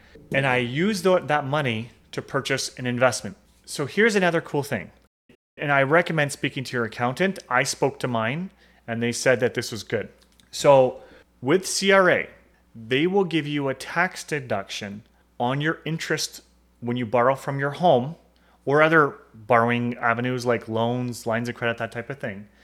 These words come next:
They will give you a tax deduction for the interest paid as long as you use that money for other investments. So it's a really cool scenario because you're borrowing money from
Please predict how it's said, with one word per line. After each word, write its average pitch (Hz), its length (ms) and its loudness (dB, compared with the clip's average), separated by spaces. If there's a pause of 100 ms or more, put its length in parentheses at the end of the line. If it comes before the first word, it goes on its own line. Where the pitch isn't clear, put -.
(200)
They 135 160 -2
will 190 120 2
give 180 180 2
you 165 200 2
a 139 80 2
tax 170 460 -4
deduction 127 720 -6 (300)
for 123 180 -6
the 117 100 -6
interest 135 640 -4
paid 131 540 -2 (380)
as 110 140 -6
long 147 280 0
as 175 220 -4
you 151 120 -2
use 143 440 -4
that 135 200 0
money 139 300 -2 (120)
for - 340 -6
other 127 240 0
investments. 110 920 -4 (420)
So 127 580 4 (100)
it's - 180 -6
a 131 80 0
really 156 340 0
cool 147 200 -6
scenario 131 480 2
because 120 580 -4 (460)
you're 120 120 -4
borrowing 151 460 4
money 139 460 0 (400)
from 127 640 0